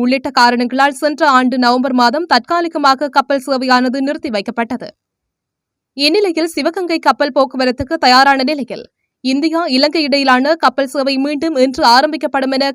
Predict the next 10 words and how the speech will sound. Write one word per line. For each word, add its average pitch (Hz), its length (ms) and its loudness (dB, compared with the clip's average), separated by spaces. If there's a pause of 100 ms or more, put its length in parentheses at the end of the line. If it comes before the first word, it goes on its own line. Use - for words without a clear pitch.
கப்பலை 302 320 0
இயக்கும் 277 340 0
நிறுவனம் 311 400 0
அறிவித்தது. 214 460 -6 (380)
இதையடுத்து 339 520 0 (140)
இன்று 254 240 2
கப்பலில் 330 400 0
பயணிக்க 254 460 2
முன்பதிவு 285 420 0
செய்த 262 180 -2